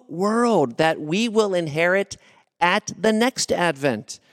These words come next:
The ultimate advent when Jesus appears to rule and to reign and to review our lives and to reign with us by his side forever and ever and ever in ages of endless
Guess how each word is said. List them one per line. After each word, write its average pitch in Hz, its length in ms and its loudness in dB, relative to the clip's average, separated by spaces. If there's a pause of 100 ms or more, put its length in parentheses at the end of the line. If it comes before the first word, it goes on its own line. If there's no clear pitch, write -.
(140)
The 214 240 2
ultimate 285 640 6
advent 214 520 2
when 170 140 2
Jesus 226 400 -2
appears 196 360 4
to - 100 -2
rule 170 640 6 (320)
and 151 220 -2
to 139 140 0
reign 208 440 2
and 131 280 -4
to 123 100 -6
review 123 560 2
our 214 180 2
lives 180 460 0 (320)
and 175 300 0
to 156 160 0
reign 185 720 0
with 202 380 4
us 165 260 0
by 151 280 0
his 143 200 0
side 131 320 0
forever 226 720 2 (220)
and 131 180 0
ever 180 480 0 (140)
and 127 160 -2
ever 160 280 2
in 131 300 -2
ages 143 720 2 (100)
of 113 180 0 (140)
endless 143 760 0